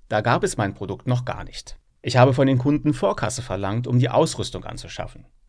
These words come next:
Die kam dann genau fünf Tage vor dem Event. Ein ziemlicher Nervenkitzel. Inzwischen haben wir uns rund eine halbe Million Euro von der Bank geliehen, insgesamt eine halbe Million Euro an Eigenkapital investiert,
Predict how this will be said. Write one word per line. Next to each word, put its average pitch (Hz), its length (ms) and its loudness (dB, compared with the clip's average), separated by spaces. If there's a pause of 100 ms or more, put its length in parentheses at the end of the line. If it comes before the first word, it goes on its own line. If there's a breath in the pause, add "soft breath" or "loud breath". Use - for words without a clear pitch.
(520)
Die 160 120 2
kam 170 240 4
dann 165 160 6
genau 139 280 2
fünf 196 400 0
Tage 135 320 0
vor 151 240 -2
dem 123 120 0
Event. 120 480 -2 (280)
Ein 90 160 -6
ziemlicher 147 520 2
Nervenkitzel. - 720 -2 (640)
Inzwischen 143 460 0
haben 160 120 2
wir 156 80 0
uns 131 180 2
rund 127 220 4
eine 131 260 -2
halbe 123 220 4
Million 139 280 0
Euro 139 300 2
von 120 160 -4
der 95 100 -2
Bank 90 220 -6
geliehen, 90 400 -6 (580)
insgesamt 113 480 0
eine 104 200 -2
halbe 110 180 0
Million 110 320 0
Euro 104 300 0
an 98 160 -2
Eigenkapital 151 640 0
investiert, 139 640 -4